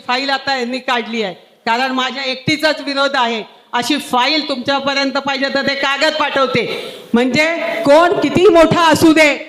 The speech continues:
पण आपण पण छोटे नाहीत, आपल्यात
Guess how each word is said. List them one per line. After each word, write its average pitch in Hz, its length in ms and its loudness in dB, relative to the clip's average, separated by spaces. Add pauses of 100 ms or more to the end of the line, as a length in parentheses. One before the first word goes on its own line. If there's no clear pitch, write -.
(380)
पण 226 160 -2
आपण 214 380 -4
पण 285 220 0 (120)
छोटे 262 300 4
नाहीत, 269 380 4 (500)
आपल्यात 262 460 2